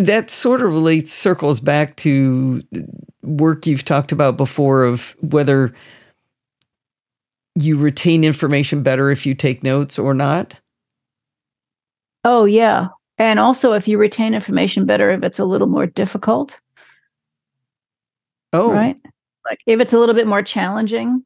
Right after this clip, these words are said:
Speaker 2: s-, to,
Speaker 1: Okay.
Speaker 2: um, so one of the, one of the ideas is that when you're taking notes, you have to work in the moment to distill out the essence, 'cause you can't transcribe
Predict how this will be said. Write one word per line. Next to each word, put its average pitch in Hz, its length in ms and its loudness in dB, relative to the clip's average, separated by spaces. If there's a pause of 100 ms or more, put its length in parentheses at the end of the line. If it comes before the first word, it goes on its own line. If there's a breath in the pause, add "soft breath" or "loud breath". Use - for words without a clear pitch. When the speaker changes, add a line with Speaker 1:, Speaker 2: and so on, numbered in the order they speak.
(100)
Speaker 2:
s-, - 160 -20
to, 156 80 -6
Speaker 1:
Okay. 190 420 -2
Speaker 2:
um, 190 340 -2 (360 soft breath)
so 277 140 0
one 294 160 4
of 285 80 2
the, 254 120 4
one 240 160 0
of 233 60 -2
the 220 300 0
ideas 202 460 -2
is 185 80 -8
that 190 140 0
when 208 120 -4
you're 107 100 -4
taking 208 400 -6
notes, 208 300 -2
you 196 60 -4
have 95 140 -4
to 98 80 0
work 104 240 0
in - 140 -2
the 185 80 -2
moment 95 600 -2 (880)
to 220 160 0
distill 202 420 2
out 185 180 2
the 190 120 0
essence, 185 340 -4
'cause 196 140 -2
you 214 80 0
can't 214 300 -4
transcribe 208 720 -4